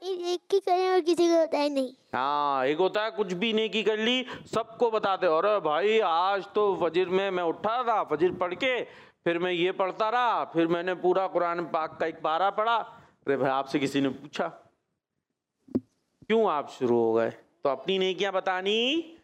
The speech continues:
Speaker 2: हाँ, कोशिश करें कि अपनी नेकियां छुपाएं। अच्छा, अब ये नहीं कि नमाज कहाँ पढ़नी है हमने जाके,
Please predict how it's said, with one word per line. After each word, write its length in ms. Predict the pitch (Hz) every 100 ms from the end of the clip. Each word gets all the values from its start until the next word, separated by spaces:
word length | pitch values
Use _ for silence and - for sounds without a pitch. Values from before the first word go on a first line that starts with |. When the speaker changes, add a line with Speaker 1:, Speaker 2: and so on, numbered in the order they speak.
| _ _ - 139
Speaker 2:
हाँ, 380 | 170 185 165 -
कोशिश 340 | 220 214 220
करें 300 | 202 220 247
कि 80 | 240
अपनी 280 | 175 196 208
नेकियां 680 | 185 165 202 269 285 - -
छुपाएं। 400 | 165 180 180 175
अच्छा, 200 | 156 185
अब 100 | 175
ये 180 | 202
नहीं 160 | 220 226
कि 100 | 196
नमाज 360 | 175 170 185 185
कहाँ 180 | 208
पढ़नी 240 | 208 214 214
है 60 |
हमने 220 | 220 220 220
जाके, 540 | 214 208 240 247 -